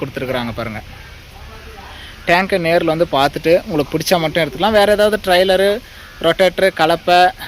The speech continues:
எது வேணும் அப்படின்னாலும் முன்னாடியே சொல்லுங்க. நம்ம சேனல்ல ரெகுலராவே நம்ம வீடியோ போட்டுருவோம். அந்த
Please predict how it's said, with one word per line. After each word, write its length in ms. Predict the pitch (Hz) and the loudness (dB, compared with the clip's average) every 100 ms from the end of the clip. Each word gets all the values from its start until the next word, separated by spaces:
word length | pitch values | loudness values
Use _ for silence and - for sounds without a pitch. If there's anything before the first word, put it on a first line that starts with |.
| - - - - 156 | -18 -20 -20 -10 -2
எது 100 | 160 180 | 0 2
வேணும் 200 | 180 180 | 2 0
அப்படின்னாலும் 380 | 165 160 165 196 | -2 -2 -2 -2
முன்னாடியே 260 | 170 170 185 | -2 -2 -2
சொல்லுங்க. 240 | 175 165 185 151 | -2 -2 -2 -2
நம்ம 200 | 175 196 | -2 -2
சேனல்ல 380 | 180 175 190 190 160 | -2 -2 0 0 0
ரெகுலராவே 480 | 156 180 190 180 185 175 | -2 2 2 2 0 -2
நம்ம 140 | 165 156 | -4 -2
வீடியோ 180 | 160 147 | -2 -2
போட்டுருவோம். 400 | 147 143 143 185 - - - - - | -2 -4 -2 -4 -6 -20 -20 -12 -4
அந்த 100 | 170 | -2